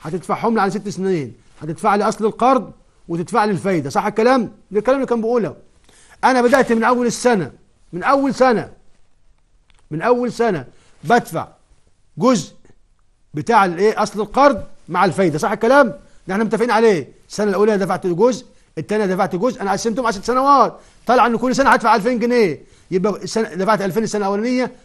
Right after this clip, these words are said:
ألفين التانية، ألفين التالتة، ألفين الرابعة، وأنت ماشي كده لغاية ما خلصتهم على ست سنوات. لا، البنك بيقول لي إيه بقى دلوقتي؟ الطريقة التانية في تسديد القروض بيقول لي: "أنا هديك فترة سماح، هديك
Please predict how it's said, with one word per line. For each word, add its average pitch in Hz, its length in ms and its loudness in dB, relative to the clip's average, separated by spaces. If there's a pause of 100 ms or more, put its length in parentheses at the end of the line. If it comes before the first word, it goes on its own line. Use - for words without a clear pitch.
(140)
ألفين 170 260 -2
التانية، 233 440 -2
ألفين 196 200 -2
التالتة، 214 380 -2
ألفين 190 160 -4
الرابعة، 220 300 0
وأنت 208 160 -2
ماشي 208 180 -4
كده 247 200 0
لغاية 240 180 0
ما 196 140 -8
خلصتهم 208 680 2 (320)
على 175 100 -2
ست 214 200 -8
سنوات. 160 460 -6 (540)
لا، 233 160 0
البنك 254 360 2
بيقول 254 200 0
لي 247 100 0
إيه 247 160 6
بقى 240 180 0
دلوقتي؟ 214 300 2
الطريقة 214 240 -2
التانية 226 240 -4
في 160 60 -10
تسديد 196 160 -4
القروض 214 340 -4 (440)
بيقول 226 280 0
لي: 294 80 4
"أنا 240 200 2
هديك 208 240 -2
فترة 180 360 -4
سماح، - 600 -14 (1400)
هديك 226 640 2